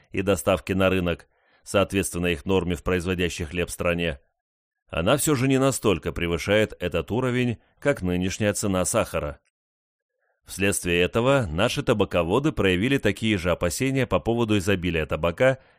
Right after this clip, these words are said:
как и владельцы старых виноградников во Франции по поводу изобилия вина. Особым актом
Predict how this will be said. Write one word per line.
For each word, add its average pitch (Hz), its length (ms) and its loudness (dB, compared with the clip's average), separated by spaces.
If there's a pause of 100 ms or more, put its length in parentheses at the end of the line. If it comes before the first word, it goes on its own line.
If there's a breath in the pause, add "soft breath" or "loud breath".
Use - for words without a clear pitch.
(100)
как - 340 0
и 123 60 -2
владельцы 101 600 0
старых 90 360 0
виноградников 85 760 0
во 82 120 0
Франции 107 580 0 (300 soft breath)
по 87 140 2
поводу 131 480 4
изобилия 82 580 0
вина. 80 380 -2 (960)
Особым 139 580 0
актом 76 560 -2